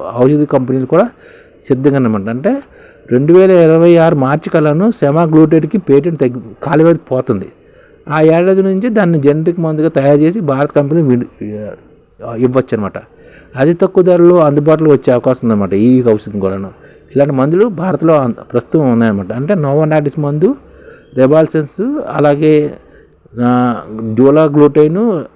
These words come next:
అల్లిస్టాట్, లేదా, లేదా గ్లూటైన్ బ్రాండ్లు కూడా అందుబాటులో. అలాగే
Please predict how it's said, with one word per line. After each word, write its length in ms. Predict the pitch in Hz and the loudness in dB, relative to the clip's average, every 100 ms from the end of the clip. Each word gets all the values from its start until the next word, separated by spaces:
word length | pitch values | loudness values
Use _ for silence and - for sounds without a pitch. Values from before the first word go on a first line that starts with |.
| - | -4
అల్లిస్టాట్, 800 | 123 135 151 - 143 143 190 226 147 135 110 | -4 -2 -4 -6 -10 -4 -2 -2 -2 -2 -2
లేదా, 560 | 117 120 139 160 160 82 73 _ - | 0 2 4 2 0 -4 -16 _ -4
లేదా 560 | 127 123 117 123 147 160 | 0 2 2 2 2 2
గ్లూటైన్ 480 | 135 139 143 151 165 | 2 0 2 0 0
బ్రాండ్లు 400 | 120 127 143 147 | -2 -2 -2 -2
కూడా 340 | 160 220 156 _ _ - | -2 -2 -8 _ _ -4
అందుబాటులో. 460 | 123 120 117 - | -2 0 0 -2
అలాగే 320 | 117 147 170 | -6 -4 -4